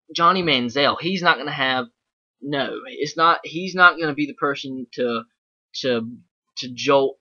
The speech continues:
A and M to victory. It's gonna be, if our offensive line can hold up against A and M's defensive line and their linebackers and whoever on defense,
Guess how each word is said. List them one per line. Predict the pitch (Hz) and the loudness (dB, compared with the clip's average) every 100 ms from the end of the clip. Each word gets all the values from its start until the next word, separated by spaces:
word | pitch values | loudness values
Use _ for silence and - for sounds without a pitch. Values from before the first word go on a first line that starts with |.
| - | -6
A | |
and | 135 127 127 | -4 -2 -4
M | 117 | -6
to | |
victory. | 113 135 - 110 - _ _ - | -2 -4 -4 -14 -16 _ _ -10
It's | 160 165 | -8 -6
gonna | 180 175 | -4 -4
be, | 165 180 170 _ - _ _ | -4 -6 -8 _ -20 _ _
if | - 151 | -6 4
our | 175 190 | 8 8
offensive | 175 180 185 170 143 | 8 6 2 -6 -2
line | 165 160 143 | 2 2 2
can | 139 127 | -2 -4
hold | 165 170 | 0 0
up | 156 | 0
against | 127 131 - | -6 -8 -4
A | 147 156 | 0 2
and | 151 | 0
M's | 147 - | -2 -6
defensive | 180 190 156 139 123 | -8 -6 -6 -6 -4
line | 127 123 120 | -2 0 -2
and | 123 | -2
their | 123 | -4
linebackers | 131 165 170 160 160 160 151 135 | -2 0 2 2 2 0 -2 -4
and | 131 | -8
whoever | 156 180 180 147 | -4 -2 0 2
on | 139 127 | 0 0
defense, | 160 160 120 117 - | -6 -4 -6 -6 -8